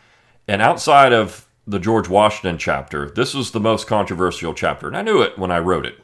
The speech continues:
I knew what it would be like when I wrote that chapter and all of the conservative media that would throw a fit over this, because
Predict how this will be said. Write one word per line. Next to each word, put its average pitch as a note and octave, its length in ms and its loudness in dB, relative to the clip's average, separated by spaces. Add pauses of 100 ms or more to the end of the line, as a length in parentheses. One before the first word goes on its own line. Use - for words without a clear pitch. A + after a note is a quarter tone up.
I A2 100 -6
knew D3+ 320 4
what C3+ 160 2
it A#2+ 100 -2
would F#2+ 200 -6
be G2+ 160 0
like F#2 280 0
when F2+ 140 -4
I E2+ 80 0
wrote G#2+ 280 0
that F#2 200 0
chapter E2 540 -4 (500)
and F2 220 -4
all A#2 320 6
of A#2+ 60 -4
the B2 100 0
conservative G#2+ 640 -2
media F2 500 -2 (600)
that F#2+ 240 0
would G2 120 -4
throw G2+ 260 2
a G#2 60 2
fit E3 380 0
over E2+ 240 -2
this, C#2 240 -10
because F#2+ 680 -4